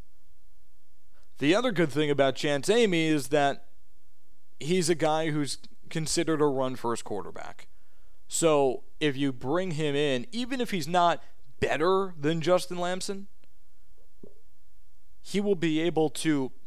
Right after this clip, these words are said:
move the offense in the same way as Garrett Schrader. And in theory, you don't miss a beat. Well, you know what I mean.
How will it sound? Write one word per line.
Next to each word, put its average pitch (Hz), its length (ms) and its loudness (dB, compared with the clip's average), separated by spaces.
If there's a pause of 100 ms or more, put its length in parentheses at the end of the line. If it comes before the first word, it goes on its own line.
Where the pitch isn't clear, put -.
(1400)
move 175 300 2
the 147 140 4
offense 131 800 0 (720)
in 160 400 2
the 135 160 -2
same 175 420 0
way 135 300 2
as 117 160 0
Garrett 110 340 0
Schrader. 107 420 -4
And 143 140 0
in 139 140 -2
theory, 143 520 2 (200)
you 127 100 -2
don't 143 240 2
miss 123 220 0
a 117 40 -4
beat. 101 300 -6
Well, 170 300 0 (680)
you 170 120 -4
know 156 100 4
what 113 100 4
I 95 60 0
mean. - 200 -6